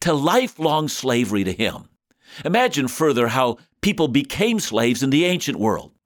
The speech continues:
Many became slaves because they had a debt they were unable to pay. But now the debt was paid by Christ, and since the debt is paid,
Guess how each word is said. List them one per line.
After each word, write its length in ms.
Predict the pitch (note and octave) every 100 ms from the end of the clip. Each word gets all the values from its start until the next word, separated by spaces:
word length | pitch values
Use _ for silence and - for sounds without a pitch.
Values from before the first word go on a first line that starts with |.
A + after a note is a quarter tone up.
| _ - -
Many 200 | F3+ F3+
became 360 | C3+ D3 C#3
slaves 520 | B2 C3+ C#3 C3+ B2
because 400 | B2+ A#2 - D3
they 140 | A#2+ A#2+
had 160 | G#2+
a 60 | A2+
debt 360 | A#2 A3 C#3 - _ -
they 140 | F#2+
were 100 | A#2+ A#2+
unable 360 | A#2+ A2+ A#2+
to 100 | A2+
pay. 480 | A2 D3+ D3+ D#2+ - _ _ _ - -
But 120 | E3
now 300 | - F#3+ E3+ -
the 160 | A2 C#3+
debt 380 | A#2 G3 A#3+ -
was 180 | A3+
paid 440 | - - E3+ F3 -
by 140 | D3
Christ, 580 | D3 - A2 E2+ E2 - - -
and 160 | D3 D#3+
since 240 | - D#3+
the 120 | -
debt 320 | D3 A#2 A3 -
is 220 | F#3 -
paid, 480 | - - F3+ A2+ -